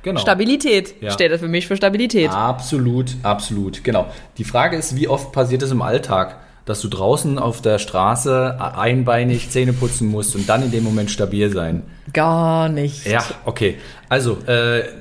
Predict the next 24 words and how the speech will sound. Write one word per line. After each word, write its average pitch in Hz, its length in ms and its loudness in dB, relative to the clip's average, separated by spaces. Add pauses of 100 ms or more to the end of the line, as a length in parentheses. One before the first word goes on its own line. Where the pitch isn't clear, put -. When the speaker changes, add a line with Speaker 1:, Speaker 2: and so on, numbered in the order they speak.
Speaker 1:
es - 160 -2
ist - 80 -4
natürlich 117 320 0
total 107 380 0
wichtig, 113 260 -2
dass 101 160 -4
wir - 120 -2
alltagsrelevant 87 680 -4
trainieren. 80 420 -8 (120)
Ähm, 95 380 -2
wenn 101 120 0
ich 107 100 -4
von 104 140 -2
der 95 80 0
Lendenwirbelsäule 113 760 0
zum 104 160 -6
Beispiel 104 280 -2
spreche, 104 580 -2 (360)
ähm, 98 800 -2 (100)
<clears throat> 107 260 0
du 90 100 -8
weißt, 107 320 0
wir 98 80 2
haben 90 120 -2